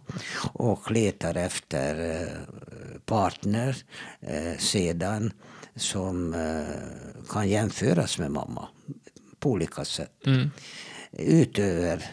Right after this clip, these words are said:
Speaker 1: det här sexuella som ofta är, eh, det första och, eh, för en pojke som är så nyfiken och intresserad av det här, eh, det, det är, eh, nästan avgörande.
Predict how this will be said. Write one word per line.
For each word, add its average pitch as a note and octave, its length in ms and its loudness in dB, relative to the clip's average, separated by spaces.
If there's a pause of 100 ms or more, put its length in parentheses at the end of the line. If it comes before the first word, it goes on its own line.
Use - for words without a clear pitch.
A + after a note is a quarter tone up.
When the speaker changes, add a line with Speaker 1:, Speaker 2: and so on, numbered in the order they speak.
(120)
Speaker 1:
det D#2 160 -4
här F2 240 -2
sexuella F#2 920 0
som - 260 -2
ofta D2 440 -2
är, D#2 340 -2 (140)
eh, D#2+ 440 -8 (540)
det - 240 -4
första - 640 -2
och, E2 400 -6
eh, D#2+ 160 -6 (500)
för D#2 200 -4
en D2+ 160 0
pojke F2 440 -4
som E2 280 -4
är D2 80 -4
så E2+ 240 -2
nyfiken F2+ 880 -2
och D#2 120 -4
intresserad G#2 960 2
av D2+ 200 2
det D2 140 -2
här, B1+ 280 0 (460)
eh, C2+ 280 -2
det, D#2 200 2
det D#2 400 0
är, D2+ 260 -2
eh, D#2 120 -4
nästan E2 440 2
avgörande. C#2+ 920 0